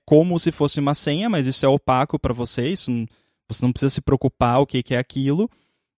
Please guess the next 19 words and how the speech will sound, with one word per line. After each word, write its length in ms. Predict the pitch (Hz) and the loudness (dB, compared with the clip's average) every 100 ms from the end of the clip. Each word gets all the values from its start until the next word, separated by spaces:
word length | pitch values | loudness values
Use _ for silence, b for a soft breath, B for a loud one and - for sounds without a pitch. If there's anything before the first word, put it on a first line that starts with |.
| 147 | 2
E 80 | 151 | 6
aí 240 | 143 139 | 6 6
você 600 | 143 156 - 160 151 160 | 4 4 4 2 2 2
consegue 480 | - 170 - 135 143 | 0 -2 2 2 2
acessar 800 | 151 151 - 135 127 139 151 151 | 0 -2 0 0 2 0 0 -2
com 260 | - 139 143 | -2 -2 0
biometria, 760 | 143 147 170 - 135 123 117 | 4 4 2 -2 0 0 -2
geralmente. 600 | 113 113 113 117 113 110 120 | -4 -2 -2 -2 -4 -2 -2
Aí 100 | 127 | 2
biometria 580 | 143 160 165 160 170 | 2 2 2 4 4
de 240 | 165 143 147 | 2 -2 2
verdade, 540 | 175 165 147 127 117 | 4 4 4 4 2
né? 140 | 117 117 | -2 -2
Touch 260 | 123 - | -4 -2
I 60 | 113 | -2
D, 280 | 110 143 135 | 0 0 0
Face 300 | 117 110 110 | -2 -4 -4
I 60 | |
D, 360 | 110 113 123 | -4 -4 -4